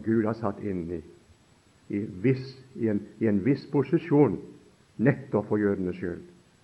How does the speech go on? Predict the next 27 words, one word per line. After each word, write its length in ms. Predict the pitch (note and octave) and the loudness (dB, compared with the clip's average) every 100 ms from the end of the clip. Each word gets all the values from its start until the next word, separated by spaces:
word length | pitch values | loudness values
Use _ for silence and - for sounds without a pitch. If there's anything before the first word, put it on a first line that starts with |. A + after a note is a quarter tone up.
| _ _ _ _ _ _ _ _ | _ _ _ _ _ _ _ _
for 160 | G#2+ G2 | -4 -4
å 40 | G2 | 0
få 140 | G#2+ F#2+ | 0 0
det 120 | F#2+ | 0
til 220 | G2+ F2+ | 0 0
å, 40 | F2 - | -4 -8
å 80 | F2+ | -4
reise 260 | F#2+ E2+ E2 | -4 -4 -8
hjem. 240 | F#2 E2+ E2+ - - _ _ _ _ _ _ _ | -4 -4 -6 -16 -20 _ _ _ _ _ _ _
Og 100 | A2+ | 0
derfor 240 | B2 A#2 B2+ | 0 0 -2
står 220 | B2+ A#2 | 4 6
det 80 | A#2+ | 6
en 80 | A2+ | 6
annen 140 | G#2+ | 4
plass, 300 | A2+ G#2+ - - - _ _ - | 4 2 0 -18 -20 _ _ -2
han 120 | A#2 | -2
skal 240 | A2 A2+ A2 | 0 -2 0
sende 320 | B2+ A2+ G#2+ G2+ | 2 2 2 2
jegere 560 | B2 B2 B2+ A#2 B2 B2+ | 4 6 4 4 2 0
etter 200 | B2 A#2+ | 0 2
å 80 | A#2+ | 6
jage 320 | C3 A2+ A#2+ | 6 6 2
de, 100 | B2+ - - - - _ _ _ _ _ _ _ - | 2 -2 -16 -20 -20 _ _ _ _ _ _ _ -2
vekk 220 | A2 A2 A2 | -2 0 2
fra 120 | A#2 | 4
fjellkløftene, 720 | - A2+ - G#2+ G2+ - G2 | 4 2 2 -2 -2 -2 -2